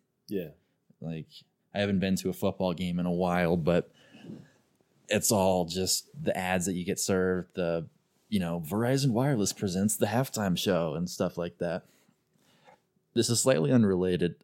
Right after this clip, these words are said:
Speaker 2: I love the aesthetics of a Sunday afternoon bowling game. Like, going in when the sun's out,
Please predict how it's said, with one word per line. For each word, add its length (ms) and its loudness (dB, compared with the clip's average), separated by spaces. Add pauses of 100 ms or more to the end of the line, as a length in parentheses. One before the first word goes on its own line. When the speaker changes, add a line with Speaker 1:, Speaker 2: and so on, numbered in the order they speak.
Speaker 2:
I 100 2
love 720 0
the 200 -2
aesthetics 680 -2
of 220 -4
a 180 -4
Sunday 400 0
afternoon 840 -2 (280)
bowling 400 2
game. 360 -8 (680)
Like, 400 -4
going 380 0
in 460 0 (460)
when 520 2
the 80 -4
sun's 360 4
out, 380 -2